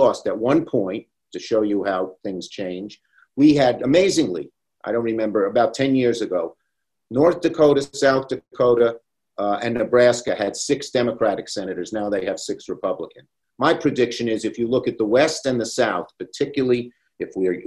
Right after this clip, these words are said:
we can do strong things on allowing, on voting rights and making sure poor people, African American people of color are allowed to vote, I think you're gonna find that map changing.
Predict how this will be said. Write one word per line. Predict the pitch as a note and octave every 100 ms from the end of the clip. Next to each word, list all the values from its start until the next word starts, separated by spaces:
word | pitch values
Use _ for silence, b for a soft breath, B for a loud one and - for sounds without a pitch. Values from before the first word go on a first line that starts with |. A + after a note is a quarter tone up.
| F#2
we | F2
can | F2+ E2+ D#2 _ A2
do | A2+ A2 - - -
strong | B2 B2 B2 A#2+
things | A#2 A2+ G2
on | F2
allowing, | E2+ G2 A2 G#2+ G#2+ - G2 F#2
on | F2 E2+ A2+
voting | A#2+ A#2 A#2
rights | A#2 -
and | F2+ F#2
making | G#2 G#2 G2+
sure | - G2 F#2 A2
poor | G#2+ G#2+
people, | A2 G#2 G2+
African | F#2 F2+ G2+ G#2 G2
American | G2 F#2+ F#2+ -
people | G#2 G2
of | F#2
color | G#2+ A2 G#2 - _ -
are | G#2+
allowed | A2 G#2+
to | G#2 F#2+
vote, | A2 - - _ -
I | F3+
think | C4 A#3+
you're | G3+
gonna | D#3 C3+ C3+
find | C3 B2
that | A2+ A#2+
map | A2 -
changing. | B2+ A#2+ A#2 D2